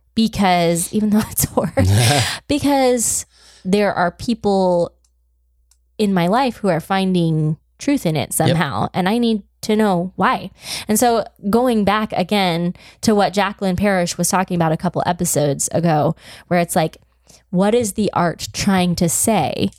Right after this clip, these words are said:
Speaker 1: regardless of the medium and whether you like or don't like the medium?
Speaker 2: Yeah, it's not the question.
Speaker 1: If it, sometimes we need to know what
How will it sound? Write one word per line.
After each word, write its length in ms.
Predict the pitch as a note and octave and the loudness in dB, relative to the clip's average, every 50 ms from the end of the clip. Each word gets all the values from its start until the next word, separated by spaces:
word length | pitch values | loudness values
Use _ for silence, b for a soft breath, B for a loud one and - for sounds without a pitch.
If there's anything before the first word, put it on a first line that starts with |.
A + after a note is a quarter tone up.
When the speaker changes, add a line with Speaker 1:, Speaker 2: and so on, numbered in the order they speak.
| _ _ _ _ _ | _ _ _ _ _
Speaker 1:
regardless 440 | - F#3 G#3 G3 G3 G#3 G#3 - - | -2 0 0 0 0 0 -2 0 0
of 120 | G#3 F#3+ F3+ | 0 0 0
the 100 | G3 F#3+ | 0 2
medium 640 | F#3+ G3 G3 F#3+ F#3 F3+ E3+ D#3+ D#3+ D#3+ D#3+ E3 B B B B B B B B - _ _ - | 2 2 2 2 2 2 2 2 2 0 -2 -4 B B B B B B B B -20 _ _ -2
and 140 | F3+ F#3+ F#3 | 0 2 2
whether 200 | G3 G3 G3 F#3+ | 2 2 2 2
you 200 | F#3+ F#3+ F#3+ G3 | 2 2 2 4
like 260 | F#3+ F3+ F3 F3 - | 4 2 0 0 -2
or 40 | F3+ | 0
don't 200 | E3 F#3 F3 - | 0 0 0 0
like 160 | F3+ F3+ E3+ | 0 -2 0
the 80 | - F3 | 0 0
medium? 600 | E3 D#3+ E3 D3+ C3 C#3 C3+ C3 B2 B2 B2+ - - - | 0 2 0 0 2 0 0 0 0 -2 -2 -4 -2 0
Speaker 2:
Yeah, 200 | A2 G2+ F2+ F2 | 0 2 2 0
it's 140 | - - | -2 -2
not 100 | G2+ F2 - | -4 -4 -4
the 60 | D#2 | -4
question. 540 | - E2+ D2+ D#2 - - - D2 D2+ D#2+ - - | -4 -2 -2 -2 -2 -4 -4 -4 -4 -6 -2 -2
Speaker 1:
If 280 | G#3 G3+ F#3 - - - _ _ _ _ _ _ _ _ _ - _ _ _ _ _ _ _ _ _ _ _ _ _ | -2 0 0 -4 -8 -16 _ _ _ _ _ _ _ _ _ -20 _ _ _ _ _ _ _ _ _ _ _ _ _
it, 300 | - E2+ - F#3 G3 G3+ - | -8 -8 -4 -2 -2 0 0
sometimes 360 | - A#3+ A3+ A#3 A#3+ A3 G3+ | 0 0 2 2 0 0 0
we 100 | A3 G#3+ | 2 2
need 160 | G#3+ G#3+ G3 | 2 2 2
to 80 | - G3 | 0 0
know 180 | F#3 F#3 F3+ F3 | 2 2 2 2
what 280 | F3+ E3+ C#3+ - - | 2 0 0 -2 -6